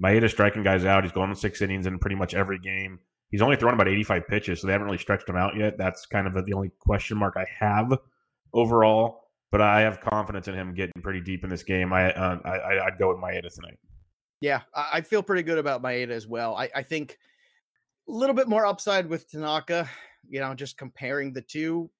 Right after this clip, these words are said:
Speaker 2: but Maeda is probably the safer of the two. I think that's perfectly fine. Um, in terms of bats tonight, look, you know, Eddie Rosario continues to be low price at three K. I'm waiting for, like, the big Eddie Rosario game too. You know, I just feel like, uh,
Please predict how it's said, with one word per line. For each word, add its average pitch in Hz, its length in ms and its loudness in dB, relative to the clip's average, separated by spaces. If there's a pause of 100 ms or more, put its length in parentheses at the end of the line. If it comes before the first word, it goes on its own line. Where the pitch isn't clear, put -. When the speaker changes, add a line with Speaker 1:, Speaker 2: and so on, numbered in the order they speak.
Speaker 2:
but 139 160 -2
Maeda 143 280 -2
is 131 100 -6
probably 127 220 -2
the 107 100 -10
safer 117 480 -8
of 117 80 -8
the 117 80 -10
two. 120 340 -6
I 113 40 -6
think 101 220 -14
that's 104 220 -10
perfectly 104 460 -12
fine. 98 300 -10 (400)
Um, 131 640 0
in 147 240 -2
terms 170 260 0
of 143 100 -4
bats 160 300 -2
tonight, 165 360 0
look, 147 280 -4
you 143 100 -2
know, 139 160 -2
Eddie 151 140 -2
Rosario 151 420 0
continues 147 380 -6
to - 80 -18
be 135 100 -6
low 123 160 -4
price 135 320 -2
at 117 100 -14
three 113 180 -10
K. 135 260 -4 (240)
I'm 190 100 0
waiting 240 240 4
for, 240 80 0
like, 220 160 2
the 180 80 0
big 165 260 -2
Eddie 156 200 0
Rosario 127 480 -2
game 113 240 -10
too. 101 260 -10 (520)
You 135 120 -6
know, 180 240 -2
I 165 40 -10
just 160 200 -14
feel 202 140 0
like, 160 240 0 (480)
uh, 147 100 -4